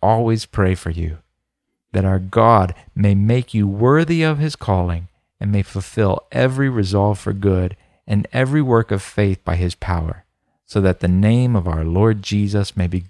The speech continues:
glorified in you, and you in him, according to the grace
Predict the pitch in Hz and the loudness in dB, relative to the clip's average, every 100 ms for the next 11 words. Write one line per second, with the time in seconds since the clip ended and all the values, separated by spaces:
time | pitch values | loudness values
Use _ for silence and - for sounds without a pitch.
0 | - 117 117 101 - 82 82 85 87 92 | -4 2 4 2 0 -2 0 0 0 2
1 | 85 82 80 _ _ _ - 95 107 131 | 0 -2 -8 _ _ _ -2 0 2 2
2 | 92 87 87 85 98 82 80 _ _ _ | 2 2 0 2 2 2 -4 _ _ _
3 | _ _ - 92 - 101 101 - 92 92 | _ _ -12 -8 0 2 2 0 -2 -2
4 | 92 104 110 110 110 - | -2 2 2 2 -2 -12